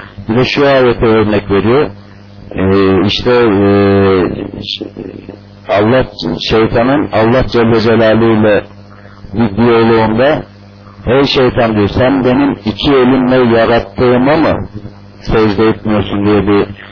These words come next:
hitabı söz konusu. Ee,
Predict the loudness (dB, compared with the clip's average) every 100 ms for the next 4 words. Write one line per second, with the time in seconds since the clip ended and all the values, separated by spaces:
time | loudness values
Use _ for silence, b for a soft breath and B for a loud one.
0 | B -6 -2 0 2 0 0 -2 -2 -4
1 | -4 -4 -4 -4 -8 B B B B B
2 | -18 -8 0 2 4 4 2